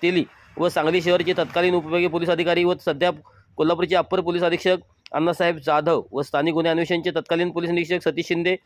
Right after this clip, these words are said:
व सांगली ग्रामीण पोलीस ठाण्याचे तत्कालीन पोलीस निरीक्षक शिवाजी गायकवाड यांच्या मार्गदर्शनाखाली उपनिरीक्षक मखदूम,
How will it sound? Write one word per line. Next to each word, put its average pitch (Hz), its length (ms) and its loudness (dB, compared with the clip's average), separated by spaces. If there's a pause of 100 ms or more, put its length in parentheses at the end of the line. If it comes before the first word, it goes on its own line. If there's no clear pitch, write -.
(260)
व 165 80 2
सांगली 160 300 0
ग्रामीण 165 380 2
पोलीस 165 220 -2
ठाण्याचे 165 280 0
तत्कालीन 165 420 0
पोलीस 170 240 0
निरीक्षक 175 340 -2
शिवाजी 165 220 4
गायकवाड 160 380 2 (520)
यांच्या 147 360 0
मार्गदर्शनाखाली 175 580 0
उपनिरीक्षक 165 500 -4
मखदूम, 170 400 0